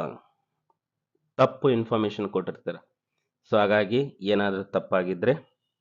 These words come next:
ನೋ ಅಂತ ಕೊಡ್ಬೇಕಾಗತ್ತೆ. ಎಲ್ಲ ಸರಿಯಾಗಿದ್ರೆ ಅಂಗವಿಕಲತೆ ಇಲ್ಲ, ಫಿಸಿಕಲ್ ಹ್ಯಾಂಡಿಕ್ಯಾಪ್ಡ್ ಇಲ್ಲ ಅಂದ್ಬಿಟ್ಟು ಕೊಡ್ಬೇಕು. ಓಕೆ, ಕೊನೆಯದಾಗಿ ನಿಮಗೆ ಒಂದು ರಿಸರ್ವೇಶನ್ ಬಗ್ಗೆ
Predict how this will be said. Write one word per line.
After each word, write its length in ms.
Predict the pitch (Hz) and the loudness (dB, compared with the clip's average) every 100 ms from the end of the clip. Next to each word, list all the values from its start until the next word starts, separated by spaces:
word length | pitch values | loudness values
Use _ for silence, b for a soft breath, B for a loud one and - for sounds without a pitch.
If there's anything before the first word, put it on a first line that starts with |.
| _ _ _ _ - | _ _ _ _ -2
ನೋ 260 | 101 120 | 4 6
ಅಂತ 240 | 123 107 113 | 6 6 2
ಕೊಡ್ಬೇಕಾಗತ್ತೆ. 720 | 104 95 95 95 90 87 - | 0 0 -2 -2 -4 -6 -6
ಎಲ್ಲ 180 | 92 95 | -2 -2
ಸರಿಯಾಗಿದ್ರೆ 800 | - 90 95 92 92 82 107 131 | -2 -4 -2 -2 -4 -2 0 2
ಅಂಗವಿಕಲತೆ 800 | - 98 98 95 92 98 95 110 95 | 0 -4 -2 -2 -2 -4 -4 -4 -4
ಇಲ್ಲ, 340 | 92 98 92 | -2 0 -2
ಫಿಸಿಕಲ್ 420 | - 90 90 98 | -4 -8 -4 -4
ಹ್ಯಾಂಡಿಕ್ಯಾಪ್ಡ್ 500 | 90 87 85 90 - | -4 -6 -8 -10 -8
ಇಲ್ಲ 200 | 87 87 | -8 -6
ಅಂದ್ಬಿಟ್ಟು 380 | 87 85 82 - | -8 -10 -10 -10
ಕೊಡ್ಬೇಕು. 400 | - 107 90 - _ _ _ _ _ _ 110 | -6 -6 -6 -8 _ _ _ _ _ _ -2
ಓಕೆ, 180 | 110 139 - b b b | 4 4 4 b b b
ಕೊನೆಯದಾಗಿ 1000 | - 113 131 156 165 156 135 127 123 131 151 - - _ - | 0 4 6 8 10 8 8 8 6 4 0 -2 -14 _ -8
ನಿಮಗೆ 440 | 110 117 117 113 180 202 - _ _ - | 0 2 4 6 4 4 -12 _ _ 2
ಒಂದು 240 | 147 151 | 6 8
ರಿಸರ್ವೇಶನ್ 1000 | 135 135 131 185 190 170 156 - 147 139 | 8 8 8 8 10 8 6 6 6 8
ಬಗ್ಗೆ 320 | 123 110 127 | 6 4 4